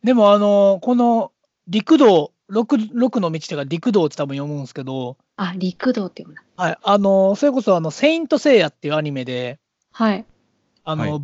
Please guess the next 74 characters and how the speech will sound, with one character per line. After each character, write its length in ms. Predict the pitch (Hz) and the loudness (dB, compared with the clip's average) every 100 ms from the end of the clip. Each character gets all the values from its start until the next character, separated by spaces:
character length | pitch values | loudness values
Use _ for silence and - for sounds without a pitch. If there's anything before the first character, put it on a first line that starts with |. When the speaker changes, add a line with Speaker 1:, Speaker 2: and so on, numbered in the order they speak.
| 147 | -2
Speaker 1:
バ 180 | 202 277 | 2 4
ル 120 | 247 | 4
ゴ 140 | 175 | -2
の 260 | 147 139 156 | -6 -10 -10
釈 260 | - 196 175 | -8 -4 -4
迦 60 | |
っ 60 | 151 | -6
て 160 | - | -8
の 80 | 139 | -8
が 100 | 131 | -6
い 40 | 131 | -8
る 100 | 131 | -8
ん 60 | |
で 80 | 127 | -12
す 100 | 113 | -14
け 100 | 139 | -12
ど。 300 | 127 127 123 - _ | -8 -6 -8 -12 _
Speaker 2:
は 220 | - 220 196 | -4 -2 -2
い。 100 | - _ _ | -6 _ _
Speaker 3:
は 80 | 98 | -18
い。 60 | 92 | -16
Speaker 1:
お-、 180 | 160 175 | -8 -4
乙 140 | 175 | 0
女 140 | 196 190 | 2 4
座 140 | 190 | 4
な 120 | 160 | 2
ん 60 | 131 | -4
で 80 | 113 | -10
す 100 | - | -12
け 100 | 131 | -8
ど、 280 | 127 139 _ | -8 -10 _
そ 140 | - | -10
の、 200 | 147 143 | -8 -6
Speaker 2:
は 140 | 151 208 | -4 -6
い。 100 | - - | -6 -4
Speaker 3:
は 80 | |
い。 40 | 131 | 2
Speaker 1:
ゴ 100 | 180 | 4
ー 40 | |
ル 60 | 170 | 4
ド 80 | 160 | 2
セ 160 | 160 | -2
イ 40 | 147 | -6
ン 60 | |
ト 100 | 131 | -8
は。 80 | 139 | -6
で、 220 | 175 185 | -2 -2
そ 140 | 170 254 | 0 2
の 320 | 254 240 - _ _ _ | 4 2 0 _ _ _
方 280 | 254 247 220 | 0 4 4
の、 420 | 226 233 160 - _ _ _ _ _ _ | 6 6 4 -2 _ _ _ _ _ _
あ 160 | 180 | -10
の、 80 | 175 | -6
必 180 | 151 175 | -6 -4
殺 220 | 208 175 | -2 0
技 240 | 190 180 190 | 0 0 2
で、 340 | 277 160 127 _ _ _ _ _ _ _ - | 2 2 -2 _ _ _ _ _ _ _ -12
あ 80 | 151 | -10
の、 80 | |
陸 280 | 139 196 285 | -2 0 4
道 220 | 240 233 | 6 6
輪 140 | 220 202 | 4 2
廻 140 | 156 | -2
っ 20 | |
て 180 | - - | -6 -10
い 100 | 127 | -10
う 100 | 120 | -10
技 220 | 131 120 | -10 -10
が 80 | 113 | -10
あ 40 | 117 | -12
り 40 | |
ま 100 | 117 | -14
す 100 | - | -18
ね。 140 | 120 | -20